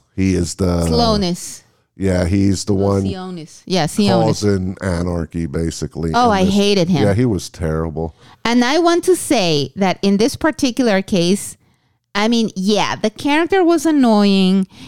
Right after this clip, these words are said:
Speaker 2: He was supposed to be played by Sam Rockwell. He would have been so much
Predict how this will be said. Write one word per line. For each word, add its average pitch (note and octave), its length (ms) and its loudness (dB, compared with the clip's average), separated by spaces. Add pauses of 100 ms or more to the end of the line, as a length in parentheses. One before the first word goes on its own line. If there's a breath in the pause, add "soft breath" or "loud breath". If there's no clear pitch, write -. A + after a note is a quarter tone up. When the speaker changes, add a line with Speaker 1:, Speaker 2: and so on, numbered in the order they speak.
Speaker 2:
He - 240 2
was A4 200 4
supposed D4+ 560 2
to F4+ 60 4
be D#4+ 120 4
played A3 600 0
by A3+ 260 2 (220)
Sam C4 640 0
Rockwell. B3+ 720 0
He - 160 -2
would F4+ 160 -4
have G#4+ 120 -8
been A4 200 -6
so - 280 -2
much G4 320 0